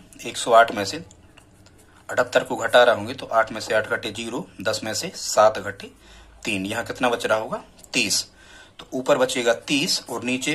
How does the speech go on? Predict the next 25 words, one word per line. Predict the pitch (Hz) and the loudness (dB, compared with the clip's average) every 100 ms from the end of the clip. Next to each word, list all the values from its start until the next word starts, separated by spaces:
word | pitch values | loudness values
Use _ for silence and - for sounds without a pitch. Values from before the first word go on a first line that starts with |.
| 180 | -2
पाँच | 117 117 | 2 2
दूनी | 107 123 233 - - 101 98 | 0 -6 -6 -10 -18 -2 6
दस, | 123 - - - - - _ - | 6 6 0 -12 -20 -20 _ -2
दस | 120 117 | 0 2
से | - 127 | 0 -2
तीस | - 123 120 | -2 -2 -2
cancel | - 120 120 123 | 2 0 2 0
out | 117 - | 0 -2
हो | |
गया | 113 110 | -4 -2
तीन | 127 120 | -4 0
बार, | 104 117 | 2 2
तो | - | 0
तीन | 123 120 117 | -6 -6 -4
इसका | 107 123 | -2 0
क्या | - 110 | 2 2
होगा | 104 101 | 2 -2
students? | - 220 - - | -2 -4 -6 0
Answer | 110 110 135 | 0 2 0
होगा। | 135 254 - - - - - | -2 -8 -10 -18 -20 -6 0
अगला | 120 135 | 4 4
देखते | 135 135 170 | 4 -2 -6
हैं | 165 | -2
question | 131 - 170 240 - | -2 0 -4 -4 -10
छठवां। | - - 143 | -2 0 2